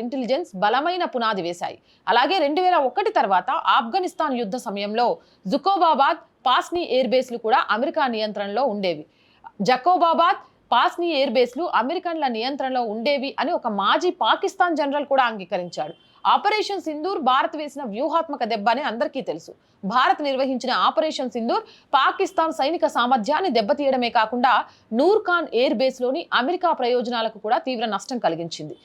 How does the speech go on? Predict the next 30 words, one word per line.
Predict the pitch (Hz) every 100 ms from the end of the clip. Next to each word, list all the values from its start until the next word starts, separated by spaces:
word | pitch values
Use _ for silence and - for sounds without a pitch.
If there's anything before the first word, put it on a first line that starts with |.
| - - 247
ఈ | 339
దాడిలో | 277 220 208 277 247
నూర్ | 294 -
ఖాన్ | 285 247
ఎయిర్ | 233 240 220
బేస్లోని | 214 208 247 -
ఏడు | 233 277
వేల | 262 240
చదరపు | 233 202 208 -
అడుగుల | 208 214 208
భవనం | 196 196 294 269 165
ధ్వంసమైంది. | 190 208 202 175 170 - _ - -
మొబైల్ | 226 247 370 392 349
కంట్రోల్ | 247 254 311 320
సెంటర్, | - 226 240 240 202
నిఘా | 220 277 320 269
వ్యవస్థలు | 240 - 220
కూడా | 214 254
పాడైపోయాయి. | 269 190 226 208 180 165 156 _ _ 226
ఈ | 285
దాడిలో | 254 214 208 311
పాకిస్తాన్ | 262 247 262 - 254 -
అణు | 220 269
వ్యవస్థలపై | 269 247 - 214 208 311
నిఘా | 226 196 302
పెట్టేందుకు | 269 - 214 220 254
అక్కడ | 233 226
ఉన్న | 226 269 240 - _ -
ముప్పై | 311 - 427 339
నుంచి | 269